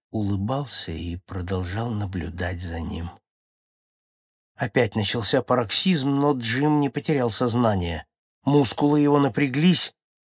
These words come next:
стягивались, извивались, скручивались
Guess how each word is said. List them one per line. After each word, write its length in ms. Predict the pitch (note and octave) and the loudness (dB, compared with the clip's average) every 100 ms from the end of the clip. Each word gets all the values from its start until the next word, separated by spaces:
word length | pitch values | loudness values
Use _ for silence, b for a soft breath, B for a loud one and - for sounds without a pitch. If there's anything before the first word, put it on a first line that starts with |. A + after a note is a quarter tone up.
| _ _ | _ _
стягивались, 840 | - - F#3 F3 D#3+ E3+ E3+ D3 | -2 2 6 6 6 4 4 4
извивались, 720 | D#3 C3+ D#3+ D3+ D#3 E3+ E3+ - | 2 2 2 6 8 6 6 6
скручивались 960 | - - E3+ F#3 - F#3 F#3 D#3 - | 4 4 4 4 4 4 4 4 0